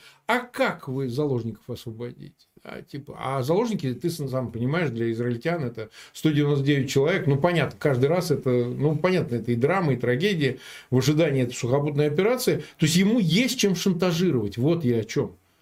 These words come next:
А те скажут: «А мы вот только вот с ним будем разговаривать. По поводу освобождения, э, заложников мы только с Путиным будем за-, разговаривать». И что?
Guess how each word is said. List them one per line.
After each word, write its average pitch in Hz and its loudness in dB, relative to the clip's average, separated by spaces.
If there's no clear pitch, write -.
А 131 2
те 277 2
скажут: 180 0
«А 214 2
мы 294 2
вот 233 0
только 220 0
вот 196 0
с - -6
ним 147 2
будем 139 2
разговаривать. 123 -4
По 151 2
поводу 185 2
освобождения, 160 0
э, 196 -10
заложников 180 -2
мы 214 0
только 240 -2
с - -6
Путиным 147 -8
будем 139 -8
за-, 131 -16
разговаривать». 123 -8
И 175 -6
что? 143 -8